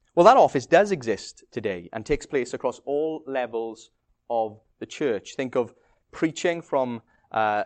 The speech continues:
a, a public proclamation from the pulpit, but teaching takes place at all different levels of the church and exists today. However, it's not new revelation.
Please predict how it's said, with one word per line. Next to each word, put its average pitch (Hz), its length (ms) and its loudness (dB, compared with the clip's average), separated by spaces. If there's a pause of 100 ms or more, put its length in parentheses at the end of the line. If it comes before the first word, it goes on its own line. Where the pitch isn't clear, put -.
a, 117 120 -2
a - 40 -8
public 147 480 -4
proclamation 131 680 -6
from 120 340 -6 (280)
the 113 80 -6
pulpit, 147 440 -2
but 131 100 -6
teaching - 320 -10
takes 214 220 -4
place 139 260 -2
at 120 160 -4
all 165 380 0
different 147 340 -6
levels 117 600 0
of 113 180 0
the 113 60 -10
church 110 360 -2
and 143 140 -2
exists 135 500 -6
today. 135 340 -2 (240)
However, 170 480 -2 (200)
it's 147 160 -12
not 165 280 -8
new 139 540 -12 (120)
revelation. 123 760 -8